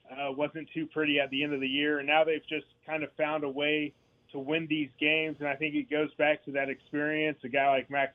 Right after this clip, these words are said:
Duggan being in his fourth season, he kinda knows how to get it done. Um, you know, on the defensive side, they've got,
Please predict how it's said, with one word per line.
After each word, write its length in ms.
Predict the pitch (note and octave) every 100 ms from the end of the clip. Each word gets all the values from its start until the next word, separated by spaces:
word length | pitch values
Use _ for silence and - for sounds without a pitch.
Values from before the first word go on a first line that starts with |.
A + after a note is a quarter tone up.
| -
Duggan 480 | C#3+ C#3+ C#3+ C#3 - _ _ -
being 200 | C#3 C#3+
in 120 | C#3+
his 180 | C#3 D#3 -
fourth 260 | D#3 D3+ C#3+ -
season, 540 | D3 D3 C3+ C#3+ C3+ - _ _
he 120 | D3
kinda 280 | D3 D3+ C#3+
knows 180 | C#3+ C#3
how 120 | D3
to 120 | C#3 C3
get 180 | C#3+
it 180 | C#3 C3+
done. 440 | C#3+ C#3+ C#3 C3+ C3 _ _ _ -
Um, 520 | C3 C3 B2 A#2+ A#2+
you 120 | B2+ C3+
know, 100 | C3
on 160 | C#3
the 80 | C3+
defensive 540 | C3 D#3 D#3+ D3+ C#3 -
side, 240 | D#3 C#3+ C#3+
they've 240 | C3+ B2
got, 320 | D3 C#3 C3+